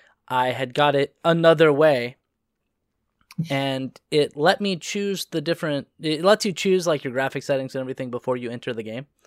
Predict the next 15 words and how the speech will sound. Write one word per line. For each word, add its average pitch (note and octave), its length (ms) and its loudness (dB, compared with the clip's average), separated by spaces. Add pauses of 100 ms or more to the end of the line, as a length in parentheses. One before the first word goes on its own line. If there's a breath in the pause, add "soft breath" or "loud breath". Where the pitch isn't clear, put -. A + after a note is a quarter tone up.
(880)
And E3 720 0 (800)
I E3 120 8
was F#3 100 6
like, F#3+ 160 4
"Ah, A#3+ 140 8
just G3+ 180 0
run G3 160 4
off - 140 4
my E3 100 2
hardware, D3 340 4
whatever, C#3+ 280 2
everything C#3 280 0
will C3+ 80 -2
be C3 100 -4
fine." B2+ 360 -2